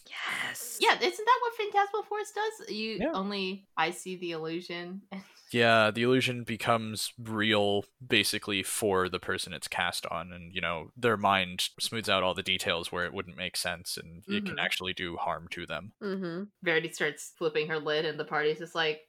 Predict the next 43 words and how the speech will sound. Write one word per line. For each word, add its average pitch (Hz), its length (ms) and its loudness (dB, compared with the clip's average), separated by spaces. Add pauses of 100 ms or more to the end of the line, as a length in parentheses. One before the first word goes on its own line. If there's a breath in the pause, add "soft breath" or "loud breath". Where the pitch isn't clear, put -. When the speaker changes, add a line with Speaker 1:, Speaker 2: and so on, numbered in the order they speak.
Speaker 3:
"What's - 200 -2
going 285 360 0
on?" 302 420 2 (120)
Speaker 2:
"What 202 340 -2
is 339 220 -4
happening 208 600 -4
now? 156 540 -4
Is 185 140 0
it 196 180 0
Verity 233 380 4
being 214 360 0
Verity?" 440 720 8 (260)
Speaker 3:
Nope, - 320 6 (120)
it's 104 180 0
an 92 160 -2
ancient - 440 0
blue 151 180 2
dragon. 95 460 2 (120)
Speaker 1:
<laughs> - 560 -4
Speaker 2:
Verity 180 280 -4
even 302 240 -4
know? 135 320 -8 (100)
Well, - 180 -14 (400)
I, 659 40 6
I 698 280 2
should 906 160 6
probably 214 280 12
know 165 120 6
what 156 140 2
a 156 40 0
dragon 160 360 6
is, 320 320 2
right? 311 300 8 (180)
Speaker 1:
I 208 100 8
don't 233 140 6
know. 285 180 8
Do 208 140 2
they 190 100 6
tell 247 220 4
fairy 220 320 2
tales 330 440 -2
in 349 300 0
your 359 300 2